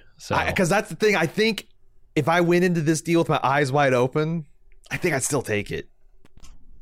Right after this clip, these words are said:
Speaker 1: Yeah. Yeah. I, I don't know. Um, two years of your life for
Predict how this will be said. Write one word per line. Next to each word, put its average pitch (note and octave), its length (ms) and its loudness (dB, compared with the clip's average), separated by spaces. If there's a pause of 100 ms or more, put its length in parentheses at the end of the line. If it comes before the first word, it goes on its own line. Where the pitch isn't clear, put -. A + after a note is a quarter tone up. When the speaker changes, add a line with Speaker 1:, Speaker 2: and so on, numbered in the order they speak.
Speaker 1:
Yeah. B2+ 320 0 (1040)
Yeah. A3+ 300 0 (300)
I, E3 340 0
I - 20 2
don't G3 100 2
know. A2 300 0 (180)
Um, A#2 540 0 (280)
two E3 120 -2
years F3 260 0
of D#3 40 0
your D3+ 100 0
life C3+ 340 2
for A#2 720 0